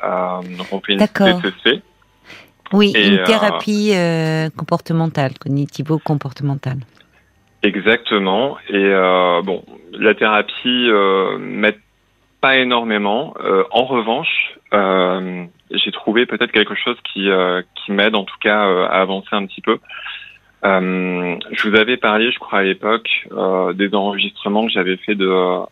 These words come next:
Speaker 1: de ma grand-mère, parce que, euh, je m'étais posé pas mal de questions sur, euh, bah, en tout cas, le, le,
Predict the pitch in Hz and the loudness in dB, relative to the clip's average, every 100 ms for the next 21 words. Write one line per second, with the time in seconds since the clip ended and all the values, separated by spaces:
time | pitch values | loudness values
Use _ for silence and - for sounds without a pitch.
0 | - 90 98 95 98 101 107 127 - - | -10 -4 0 2 0 0 0 0 -4 -16
1 | - - - _ 107 95 - 107 98 95 | -18 -18 -20 _ 2 2 2 2 4 4
2 | 92 90 92 - 95 104 107 101 107 117 | 4 2 -2 -6 -6 0 0 2 2 2
3 | 120 107 104 101 - 113 120 - - 101 | 0 0 -2 -4 -4 -4 -2 -2 -2 -2
4 | 95 95 92 92 90 - _ - - - | 2 2 0 -2 -12 -16 _ -20 -20 -20
5 | - _ _ _ - 104 107 113 131 131 | -20 _ _ _ -4 -2 -2 -2 2 2
6 | 117 107 104 101 101 98 - _ - - | 2 0 0 0 -2 -4 -10 _ -20 -10
7 | 120 - - - 110 113 113 | -10 -10 -12 -4 -2 -2 -4